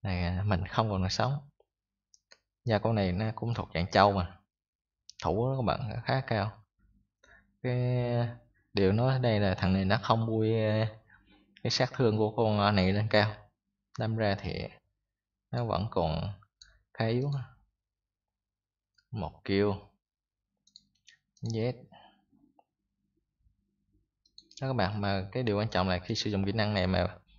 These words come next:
bên nào bị chết á, mình thì mình được tấn công thêm một lượt nữa nha các bạn. Như các bạn, nó đánh liên tục vậy, đánh không ngừng nghỉ. <laughs> Tóc các bạn này cũng, ờ, đối thủ mình cũng, ờ, hai M rồi.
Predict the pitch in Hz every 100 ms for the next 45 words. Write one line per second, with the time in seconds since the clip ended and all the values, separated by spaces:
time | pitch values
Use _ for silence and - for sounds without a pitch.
0 | - - 131 135 107 - 131 139 107 110
1 | 101 92 87 85 - - 127 110 110 101
2 | 87 90 87 95 113 110 85 - - _
3 | _ - - _ _ _ _ _ - 247
4 | - - _ _ _ _ _ _ _ _
5 | _ _ _ _ _ _ _ _ - 120
6 | - - 120 80 - - _ _ - -
7 | _ - - _ _ _ 127 123 117 143
8 | 127 110 98 98 85 - 127 139 143 123
9 | 120 113 98 87 117 113 87 101 - -
10 | _ _ _ _ _ _ _ _ _ _
11 | _ _ _ - 131 - 135 139 104 98
12 | 101 98 101 113 135 139 135 131 127 127
13 | 131 120 98 110 113 120 120 120 - -
14 | _ - - 107 101 95 92 98